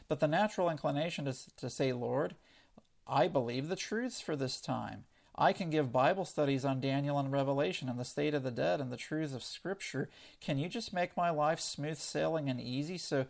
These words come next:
it's not gonna be so hard and difficult?" That's what Laodicea is looking for. And so Jesus is saying, "You're not getting what I'm trying to bring to you when the trials of life come. You're missing the point." And so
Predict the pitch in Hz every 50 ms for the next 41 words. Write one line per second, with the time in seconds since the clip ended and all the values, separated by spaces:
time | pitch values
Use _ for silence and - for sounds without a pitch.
0 | - - - - - - 143 143 143 - 143 143 143 147 143 147 139 135 127 131
1 | 131 - - - 143 139 131 - - 127 127 127 143 139 131 117 113 110 113 120
2 | - - 147 - 202 196 - 131 120 143 170 208 - - - 202 - 147 143 151
3 | 156 156 156 147 139 135 135 - - 151 151 147 143 - - - 131 120 117 117
4 | 117 117 147 196 311 - 240 175 147 - - - 117 113 113 117 139 156 - -
5 | - - - - - - 151 143 - 165 147 131 143 160 170 165 165 147 151 143
6 | 139 - 160 143 139 135 131 156 160 175 170 160 - - 127 117 139 143 151 170
7 | 165 151 135 131 127 - - - - _ - - - 127 127 139 143 139 - 131
8 | 131 123 117 - - - 147 143 139 135 127 127 117 110 120 120 123 151 185 196
9 | 156 131 120 120 123 135 139 127 127 120 120 - - - - 131 127 131 139 143
10 | 143 135 139 123 120 120 113 113 107 110 - - - - - - 180 170 131 92
11 | - - - _ _ - 131 131 131 131 135 151 170 165 - - 180 160 151 143
12 | 131 127 - - - 160 165 147 107 87 - - _ _ - - - - - -
13 | - - - - 151 139 - - - 190 175 170 156 143